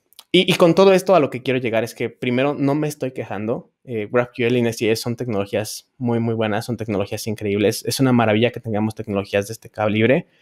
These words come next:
pero el problema es que nosotros no las estábamos usando de la forma recomendada. Eh,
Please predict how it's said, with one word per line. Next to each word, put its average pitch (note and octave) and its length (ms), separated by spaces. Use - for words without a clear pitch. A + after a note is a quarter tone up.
pero C#3+ 120
el C3+ 60
problema D3 280
es D#3+ 100
que E3+ 120
nosotros C3 480
no C3 100
las B2 240
estábamos A#2 420
usando A2 300
de A2 60
la G#2+ 100
forma G#2 300
recomendada. F#2+ 640
Eh, G2+ 260